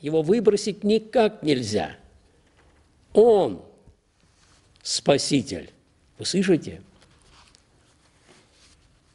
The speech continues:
Повторяю ещё раз, в язычестве кто? Какой-нибудь герой, какой-то полководец,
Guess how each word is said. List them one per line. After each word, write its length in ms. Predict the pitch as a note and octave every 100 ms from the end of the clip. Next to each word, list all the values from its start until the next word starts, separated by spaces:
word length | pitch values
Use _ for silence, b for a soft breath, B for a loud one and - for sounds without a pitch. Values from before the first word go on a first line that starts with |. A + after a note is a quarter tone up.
| _ _ _ _ _ _ _ _ _ _
Повторяю 340 | B2 - C3
ещё 160 | A#2 G3
раз, 160 | G3 E3
в 160 | B2
язычестве 560 | C#3+ C#3+ G#3+ A3 - E3+
кто? 180 | B2 G#2
Какой-нибудь 400 | - A3 G#3+ C#3
герой, 460 | C3+ B2 C3+ C#3 - -
какой-то 300 | A#2+ F#3 F#3+
полководец, 920 | G3+ F#3+ D3 A#2+ C#3 D3 D3+ -